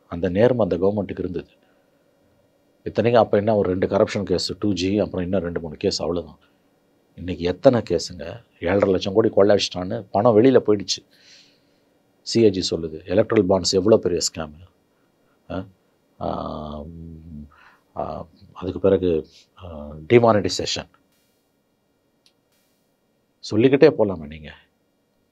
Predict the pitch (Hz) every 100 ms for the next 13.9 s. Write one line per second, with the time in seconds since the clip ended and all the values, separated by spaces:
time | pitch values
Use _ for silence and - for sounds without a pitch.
0 | _ _ 101 104 139 143 123 120 107 -
1 | 104 107 82 80 80 82 - _ _ -
2 | 95 107 110 147 147 160 131 98 98 107
3 | 120 - 165 160 160 104 87 73 107 78
4 | 69 _ _ _ _ _ _ _ _ _
5 | _ 113 143 135 131 113 76 76 80 -
6 | _ _ _ - 92 127 101 120 139 139
7 | 165 160 113 92 101 156 - _ _ _
8 | - 127 147 139 120 120 113 104 98 113
9 | 110 92 - - - _ 95 90 92 -
10 | 107 - 117 - - - - _ _ _
11 | _ _ _ _ _ _ _ - 113 139
12 | 143 139 139 120 113 117 101 101 98 117
13 | 98 113 101 95 95 87 85 87 -